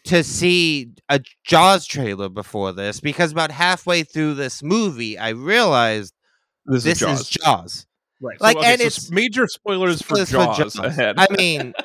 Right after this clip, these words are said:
Speaker 1: not just down to, like, th-, this movie's filled with homages, but literally the entire final act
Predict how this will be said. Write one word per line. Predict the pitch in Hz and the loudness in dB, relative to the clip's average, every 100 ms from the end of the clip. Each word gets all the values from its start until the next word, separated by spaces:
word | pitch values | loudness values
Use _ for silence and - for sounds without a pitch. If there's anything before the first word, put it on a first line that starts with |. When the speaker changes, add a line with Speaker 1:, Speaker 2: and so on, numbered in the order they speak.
| - - | -14 -8
Speaker 1:
not | 175 254 294 | 2 4 4
just | - 277 277 | 2 2 2
down | 202 190 185 185 | 2 2 2 -2
to, | 196 | -2
like, | 165 151 135 120 - _ _ _ _ _ _ - | 2 2 2 0 -10 _ _ _ _ _ _ -6
th-, | 202 | -2
this | 214 208 | 2 2
movie's | 254 240 - | 2 -2 -4
filled | - 196 196 | 2 2 2
with | 180 | -2
homages, | 160 147 135 123 110 101 | -2 -2 -2 -2 -4 -6
but | 139 208 | -4 0
literally | 240 285 233 | 2 4 2
the | 190 180 | 2 -2
entire | 170 - 180 180 175 | -4 -4 2 4 4
final | - - 156 151 123 | 2 2 2 2 0
act | 90 131 98 87 - | 2 2 2 -2 -20